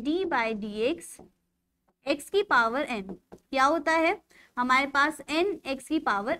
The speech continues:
n minus one, तो यहाँ पर अप्लाई करेंगे थ्री आर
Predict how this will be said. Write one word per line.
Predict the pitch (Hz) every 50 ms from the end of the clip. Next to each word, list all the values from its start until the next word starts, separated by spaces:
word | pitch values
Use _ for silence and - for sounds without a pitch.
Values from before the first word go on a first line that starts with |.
| - -
n | 320 339 349 320 269
minus | 233 214 208 208 208 226 240 - -
one, | 269 277 330 440 - - - - _ _ -
तो | 226
यहाँ | 226 220 226 226 247 277 302
पर | - 339 339
अप्लाई | 330 330 330 330 302 302 320
करेंगे | 311 330 330 330 330 320 320 349 359 - _ _ _ - -
थ्री | - 320 330 311 320 349 381 - - - - _ _ _ _ _ _ _ _ _ _ _ - - _ -
आर | 240 247 240 240 247 277 339